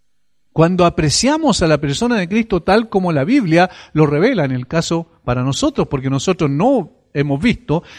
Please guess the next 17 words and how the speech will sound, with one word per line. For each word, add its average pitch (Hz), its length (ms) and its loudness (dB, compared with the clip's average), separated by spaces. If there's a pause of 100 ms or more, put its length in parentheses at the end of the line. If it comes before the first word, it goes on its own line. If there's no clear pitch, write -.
(160)
ni 135 160 0
vamos 240 340 4
a 170 80 2
ver 214 200 4
físicamente 202 800 -2
a 135 40 -4
la 139 100 -4
persona 165 360 -6
de 165 120 -4
Jesús 196 380 -6
como 147 340 -4 (220)
Simeón 160 520 0
sí 180 240 -2
lo 165 160 0
hizo. 254 320 -2 (460)
No 170 180 2
obstante, 196 680 -2